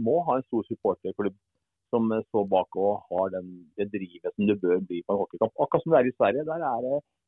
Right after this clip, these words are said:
supportergjengene som drar i gang, og det spiller mindre musikk fordi at supportergjengene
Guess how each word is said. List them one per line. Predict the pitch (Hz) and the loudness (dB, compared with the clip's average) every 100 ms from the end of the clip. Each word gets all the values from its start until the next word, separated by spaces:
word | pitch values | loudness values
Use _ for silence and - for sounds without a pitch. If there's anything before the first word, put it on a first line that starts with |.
| - | -4
supportergjengene | 156 139 117 117 120 131 | 2 2 4 0 0 -4
som | 147 | -4
drar | 160 143 120 | 0 2 2
i | 131 | 0
gang, | 185 240 | -2 -2
og | 226 190 175 165 165 | -4 -4 0 0 -2
det | 160 147 | -10 -8
spiller | 185 147 | -4 -2
mindre | 147 113 110 | -2 -4 -4
musikk | 139 147 - 208 | -6 -8 -8 -8
fordi | - 147 | -4 -2
at | - 123 | 0 -4
supportergjengene | - - 110 - 98 104 | -6 -2 -2 -2 -4 -4